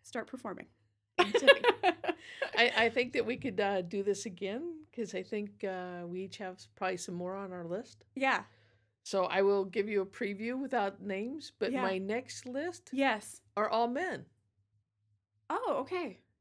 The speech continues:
Speaker 2: 'Cause I made two different lists, but my first list of my first drafting of this
Speaker 1: Yeah.
Speaker 2: list just were females, and then as I thought more, then I created a second list, and they all happen to be men, so.
Speaker 1: Let me look at my
Speaker 2: So,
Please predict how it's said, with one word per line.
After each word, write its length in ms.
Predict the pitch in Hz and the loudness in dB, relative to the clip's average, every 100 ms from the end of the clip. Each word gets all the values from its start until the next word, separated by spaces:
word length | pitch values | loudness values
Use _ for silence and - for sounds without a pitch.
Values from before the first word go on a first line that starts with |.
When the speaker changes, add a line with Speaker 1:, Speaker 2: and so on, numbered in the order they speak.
| - | -6
Speaker 2:
'Cause 100 | 214 | -2
I 60 | 269 | 0
made 260 | 254 214 | 0 -2
two 100 | - | -2
different 260 | 294 269 - | -2 -2 -2
lists, 180 | 247 - | -2 -2
but 100 | - | -2
my 120 | 208 | 0
first 340 | 196 339 - | 0 -2 0
list 240 | 262 185 - | -2 -2 -4
of 60 | |
my 140 | 190 185 | -4 -4
first 280 | 247 233 - | -4 -4 -4
drafting 360 | 180 - 202 | -4 -4 -8
of 100 | 170 | -6
this 100 | 165 | -2
Speaker 1:
Yeah. 120 | 254 208 | -2 0
Speaker 2:
list 280 | 160 170 _ _ _ _ _ - | -2 -4 _ _ _ _ _ -6
just 180 | 202 - _ _ _ - | -6 -6 _ _ _ -8
were 240 | 185 202 | 0 0
females, 580 | 202 208 196 160 175 180 | 2 -2 0 -2 -2 -4
and 200 | - 190 | -4 -2
then 160 | 185 185 | 0 -2
as 160 | 180 175 | -2 0
I 160 | 175 | -2
thought 280 | 170 180 170 | 0 0 0
more, 280 | 180 185 180 | -2 -2 -2
then 120 | 175 | -4
I 60 | 170 | -6
created 340 | - 170 156 | -2 -4 -4
a 80 | 143 | -6
second 300 | 233 262 - | -6 -6 -6
list, 240 | 175 175 | -6 -6
and 100 | 175 175 | -4 -2
they 100 | 175 | 0
all 160 | 175 175 | 0 0
happen 260 | 170 185 | -4 -6
to 40 | 175 | 0
be 300 | 170 175 180 - _ - | 0 0 -4 -18 _ -6
men, 220 | 339 - - | -4 -4 -6
so. 260 | - 147 - _ _ - - | -4 -4 -4 _ _ -18 -6
Speaker 1:
Let 160 | 285 277 | -4 -4
me 120 | 294 | -4
look 200 | 285 294 | -6 -6
at 100 | 277 | -4
my 280 | 277 285 277 - - | -2 -2 -6 -10 0
Speaker 2:
So, 360 | - 247 196 | 10 10 10